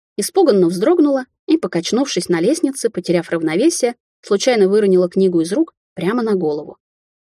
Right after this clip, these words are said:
правителя Ферхата. «Ай!» — от неожиданности вскрикнул мужчина, отпрыгнув в сторону. «Ой!» —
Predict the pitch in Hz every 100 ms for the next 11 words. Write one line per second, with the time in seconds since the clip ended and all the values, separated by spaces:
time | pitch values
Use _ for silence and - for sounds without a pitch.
0 | _ 170 160 160 170 170 190 208 - 160
1 | - 170 _ _ _ _ _ _ _ -
2 | 240 349 - - _ _ _ _ _ _
3 | 180 170 165 165 269 220 175 - 170 -
4 | 196 180 165 165 - 277 285 190 165 175
5 | 175 - - - 185 160 165 _ _ _
6 | _ _ _ - 202 165 277